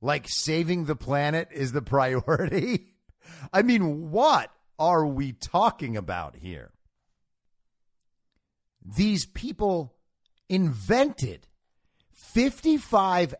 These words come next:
extra genders and now have fat drag queens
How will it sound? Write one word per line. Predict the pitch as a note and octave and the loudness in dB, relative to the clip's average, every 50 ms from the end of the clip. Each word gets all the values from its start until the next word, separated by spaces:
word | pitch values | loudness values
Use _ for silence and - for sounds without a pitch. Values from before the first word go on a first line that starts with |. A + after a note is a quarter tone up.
| _ _ _ _ _ _ - | _ _ _ _ _ _ 0
extra | E3+ A3 B3+ B3+ - - - - - G#3 F#3 D3 A#2 | 2 2 2 2 0 -4 -6 -2 2 2 2 2 2
genders | G#2 F#2+ F2 E2+ - - F3+ A3 B3+ D4+ D#4 D#4+ C4+ D#3+ A#2 G2 F2+ E2 F#2 A#2 D3+ D3 - - - - _ _ _ _ _ _ _ _ _ _ _ _ _ _ _ _ _ _ _ _ _ _ _ _ _ _ | -2 -8 -16 -10 -2 2 2 4 4 4 2 0 0 -2 -2 -2 -4 -4 -4 -4 -4 -2 -4 -4 -6 -8 _ _ _ _ _ _ _ _ _ _ _ _ _ _ _ _ _ _ _ _ _ _ _ _ _ _
and | - F#3+ G#3+ G#3 G3 G3+ | 0 0 2 2 2 2
now | G#3+ A3 A#3 A#3+ B3+ C4 C4 B3+ G#3+ - _ _ _ | 2 0 0 2 2 2 0 0 -2 -4 _ _ _
have | _ C3 D#3+ F3+ F3+ F3 E3+ E3 C3+ - - - _ _ _ _ _ _ - - - | _ -8 -4 -2 0 2 2 0 0 -4 -10 -20 _ _ _ _ _ _ -20 -6 0
fat | A3 A3 A3+ A#3 A3+ A3+ _ _ - A2+ - - | 0 0 2 0 -4 -8 _ _ -18 -16 -14 -8
drag | - B2+ D#3 F#3 G3+ A3+ B3+ C#4 B3+ G3+ | -4 0 2 2 4 4 2 0 0 -4
queens | - A#2+ C3 C3 B2 A#2 A#2 B2 B2+ C3 B2 - - | -6 -6 -4 -4 -2 -2 -2 -2 -2 -2 -4 -6 -8